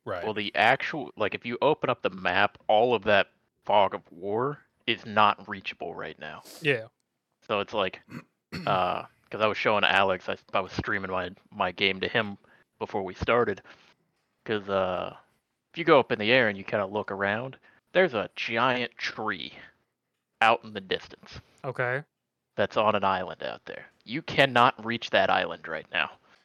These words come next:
Speaker 3: Ah.
Speaker 2: You can get really clo-, you can s-, you can get close and you can see the land, but the game cuts you off. So it's like,
Speaker 3: Gotcha.
Speaker 2: that's gonna be, that's gonna be a future,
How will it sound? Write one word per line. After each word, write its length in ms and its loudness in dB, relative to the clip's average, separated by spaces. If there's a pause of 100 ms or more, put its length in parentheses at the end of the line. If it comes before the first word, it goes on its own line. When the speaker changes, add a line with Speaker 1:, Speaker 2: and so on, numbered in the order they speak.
Speaker 3:
Ah. 1200 -6
Speaker 2:
You 120 0
can 100 -6
get 160 6
really 400 0
clo-, 180 0
you 140 -2
can 140 -4
s-, 220 -8
you 140 -6
can 100 -10
get 240 2
close 380 2
and 140 -10
you 60 -6
can 140 -14
see 260 -8
the 120 -4
land, 480 -2 (520)
but 140 2
the 60 0
game 220 2
cuts 300 -2
you 120 -12
off. 320 -8 (260)
So 100 -4
it's 120 -2
like, 120 -2
Speaker 3:
Gotcha. 20 -12
Speaker 2:
that's 220 4
gonna 180 4
be, 300 -2
that's 180 4
gonna 140 4
be 120 0
a 60 0
future, 500 -6